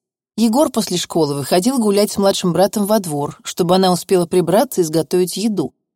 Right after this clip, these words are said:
А Гортензия Андреевна вообще обещала выпустить в этом году свой класс и выйти на пенсию, чтобы сидеть с, как она называла Володю, молодым человеком. Осталось продержаться буквально несколько месяцев,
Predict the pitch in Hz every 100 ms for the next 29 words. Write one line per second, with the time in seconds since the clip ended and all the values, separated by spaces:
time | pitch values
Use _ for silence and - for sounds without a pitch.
0 | _ - 180 208 254 240 220 226 214 254
1 | 240 240 240 240 - 294 294 202 202 -
2 | 180 170 196 185 - 170 160 160 160 170
3 | 165 156 165 160 262 330 - - _ _
4 | - 220 247 330 254 254 277 262 226 185
5 | - 147 - 151 143 151 151 277 320 -
6 | - - - 160 156 156 139 151 156 139
7 | 120 170 247 233 - 208 170 147 147 156
8 | - 151 139 127 - 120 _ _ _ _
9 | _ _ _ 226 - 339 - - 233 247
10 | 254 311 233 196 226 226 220 220 220 214
11 | - 226 320 - - -